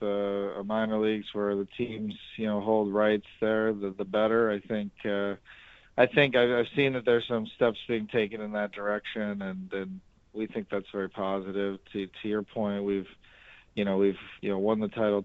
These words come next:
twice and been in the finals three times over, you know, the past few number of years in the D League, and lots of good players have come through there. And, and if we can hold more rights to those players, the better. And, uh, you know, the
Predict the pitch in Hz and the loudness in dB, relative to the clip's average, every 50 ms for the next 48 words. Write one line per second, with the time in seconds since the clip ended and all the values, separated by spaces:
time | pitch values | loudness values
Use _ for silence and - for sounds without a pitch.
0 | - - 110 104 104 104 104 101 - - 113 104 101 104 107 104 101 101 98 - | -2 -2 0 2 2 4 2 0 -2 -4 -6 -4 -2 -2 -2 0 -2 -2 -4 -4
1 | - 107 101 101 98 - - - 110 107 98 - 113 107 104 104 104 101 95 98 | -4 -4 -2 -2 -4 -6 -4 -4 -2 -2 -2 -2 -2 -2 0 0 -2 -2 -4 -2
2 | 104 101 95 95 101 101 101 101 101 98 98 - - 107 104 101 98 98 95 117 | -2 -2 -2 0 0 0 2 2 0 -2 -4 -6 -6 -4 -4 -2 -2 -4 -2 0
3 | 113 101 98 98 - - - - - 107 104 101 104 104 101 101 101 98 98 104 | 0 0 0 0 -4 -10 -14 -6 -4 -2 -2 0 -2 -2 -2 0 0 2 4 4
4 | 104 104 104 98 98 104 101 101 95 95 110 123 127 131 127 127 123 123 113 117 | 4 4 2 0 -2 -4 -4 -4 -4 -2 0 4 6 6 6 6 6 4 2 0
5 | 107 95 90 - _ - - - - - - - _ - 123 131 139 143 - - | -2 -2 -4 -8 _ -20 -20 -20 -20 -20 -20 -16 _ 6 10 10 10 10 8 6
6 | 131 131 131 113 - 131 131 127 123 120 117 113 101 - 135 117 107 101 - 123 | 4 4 4 2 4 4 4 4 4 2 -2 -4 -4 -4 -6 -6 -6 -4 -4 0
7 | 127 127 127 127 127 123 123 123 120 113 107 104 104 104 107 110 107 107 107 104 | 2 4 4 6 6 6 6 6 4 4 2 0 -2 -4 -6 -4 -4 -4 -6 -6
8 | - 123 113 101 - 110 104 110 123 120 117 113 113 101 101 - - - - - | -4 -6 -4 -4 -4 -8 -4 -2 0 2 2 2 0 -2 -6 -14 -20 -20 -20 -20
9 | - - - _ _ - 135 139 156 151 151 147 139 135 139 139 139 135 - - | -20 -20 -20 _ _ -2 4 8 10 12 12 12 12 12 12 12 10 8 6 0
10 | - - - - 120 117 120 113 104 - - 120 117 117 113 104 107 104 101 113 | -20 -10 -4 -2 2 4 2 2 2 0 0 2 4 4 4 2 0 -2 0 2
11 | 117 123 120 120 120 120 120 113 107 104 101 101 98 95 98 101 101 101 98 98 | 4 4 6 4 4 4 4 2 0 0 -2 -6 -8 -8 -10 -10 -10 -8 -8 -8
12 | 98 98 101 101 107 107 101 98 98 98 98 95 95 104 101 98 98 95 | -8 -8 -8 -8 -8 -6 -6 -4 -4 -4 -6 -6 -6 -6 -4 -4 -4 -6